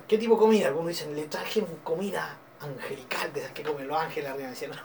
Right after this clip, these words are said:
<laughs> La verdad es que no, no dice nada de eso. Eso es buena imaginación nuestra nomás. Solamente dice que le servían. ¿Ya? Le pueden haber traído alguna comida humana.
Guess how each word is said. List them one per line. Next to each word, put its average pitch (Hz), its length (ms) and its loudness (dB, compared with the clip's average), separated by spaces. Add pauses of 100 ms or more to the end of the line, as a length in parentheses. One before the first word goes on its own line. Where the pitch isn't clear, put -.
(220)
<laughs> - 320 -14
La 147 80 -6
verdad 147 180 4
es 139 60 -2
que 165 140 4
no, 170 260 8
no 165 100 2
dice 180 200 2
nada 214 200 8
de 220 100 12
eso. 165 120 4
Eso 165 300 2 (480)
es 165 120 10
buena 226 220 12
imaginación 208 560 8
nuestra 196 340 2
nomás. - 200 -6 (160)
Solamente 254 380 6
dice 214 140 -2
que 214 80 0
le 202 60 0
servían. 147 420 -4 (240)
¿Ya? 180 220 0 (300)
Le 165 80 0
pueden 180 180 4
haber 170 120 6
traído 175 320 8
alguna 170 280 4
comida 170 420 2
humana. 262 440 8